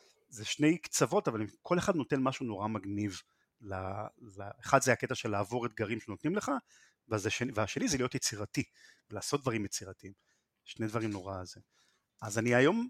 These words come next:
בוחר בפינצטה איפה אני משקיע את הזמן שלי במשחקים, כי באמת אין לי המון, המון, המון, המון זמן. אמ, אבל זה לא נראה לי שאני אפסיק אי פעם לשחק. זאת אומרת, אני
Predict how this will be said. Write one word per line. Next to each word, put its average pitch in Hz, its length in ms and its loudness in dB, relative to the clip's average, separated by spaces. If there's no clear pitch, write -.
בוחר 120 520 -4
בפינצטה 143 880 2
איפה - 240 -6
אני 110 100 0
משקיע 107 340 0
את 110 100 -2
הזמן 104 220 -2
שלי 104 140 -10
במשחקים, 113 600 -8
כי - 180 -14
באמת 107 420 -12
אין 165 120 -4
לי 165 200 2
המון, 110 300 0
המון, 101 240 -4
המון, 98 200 -8
המון 92 220 -10
זמן. 95 320 -12
אמ, 107 840 -4
אבל 107 160 -4
זה 120 160 0
לא 127 140 0
נראה 302 200 0
לי 113 80 0
שאני 110 240 -4
אפסיק - 440 -8
אי 107 240 -10
פעם 104 240 -8
לשחק. - 380 -10
זאת - 60 -6
אומרת, 117 180 -2
אני 113 200 0